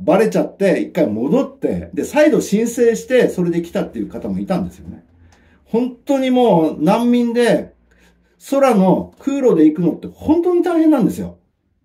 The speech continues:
その人たちに言わせると。陸だって大変じゃないですか。あの、ボーダーをね、アメリカのそのメ-、メキシコのボーダーを越えたりだとか、ね、い-、なんとかこうね、地中海を渡って、あの、アフリカから地中海を渡って、イギリスのどっかブリティッシュあたりで、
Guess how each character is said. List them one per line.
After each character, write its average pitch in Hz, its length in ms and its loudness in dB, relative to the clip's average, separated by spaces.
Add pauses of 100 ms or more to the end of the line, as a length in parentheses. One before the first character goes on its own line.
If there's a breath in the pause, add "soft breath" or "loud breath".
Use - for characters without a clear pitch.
そ 208 120 -8
の 233 120 2
人 233 120 -6
た 175 120 0
ち - 60 -8
に 127 80 -8
言 120 80 -4
わ 117 80 -6
せ 120 100 -8
る 104 100 -8
と。 87 220 -12 (340)
陸 247 240 4
だ 339 120 6
っ 339 40 0
て 294 80 2
大 196 180 2
変 196 120 4
じ 175 60 4
ゃ 156 40 2
な 147 80 0
い 131 40 -6
で 107 60 -8
す - 60 -16
か。 87 220 -12 (720)
あ 156 140 0
の、 135 140 4
ボ 170 240 6
ー 175 40 0
ダ 190 140 4
ー 185 60 8
を 185 100 6
ね、 202 120 4
ア 160 180 4
メ 170 100 2
リ 170 100 4
カ 170 120 0
の 160 160 0
そ 156 80 -2
の 156 120 0
メ-、 147 200 -2 (100)
メ 139 160 -2
キ - 80 -10
シ - 80 -12
コ 160 80 0
の 131 80 -2
ボ 127 240 0
ー 160 40 0
ダ 170 140 2
ー - 40 -2
を - 40 -12
越 151 180 0
え - 0 -
た 170 140 0
り 156 80 2
だ 107 120 -6
と 101 100 -12
か、 107 380 -4 (560 soft breath)
ね、 135 420 0
い-、 127 160 -12 (180)
な 147 140 -2
ん 160 60 -4
と - 80 -4
か 123 140 -2
こ 123 240 -2
う 131 40 -4
ね、 151 160 -2
地 - 120 -12
中 180 200 2
海 143 200 2
を 120 40 -2
渡 120 200 -4
っ - 80 -14
て、 156 260 0
あ 135 100 -4
の、 123 240 -6
ア 123 80 -6
フ 151 80 2
リ 151 80 6
カ 151 140 2
か 151 80 2
ら 147 80 0
地 - 100 -12
中 175 160 0
海 147 100 0
を 113 60 -6
渡 110 60 -8
っ 90 40 -12
て、 131 100 -8
イ 123 60 -4
ギ 151 120 2
リ 156 80 2
ス 160 120 -6
の 151 60 -2
ど 147 100 -2
っ - 40 -2
か 135 80 -4
ブ 123 160 -2
リ 143 80 -2
テ 156 60 2
ィ - 20 4
ッ - 20 4
シ 170 100 0
ュ 151 60 6
あ 147 40 2
た 156 120 2
り 127 140 0
で、 131 300 -8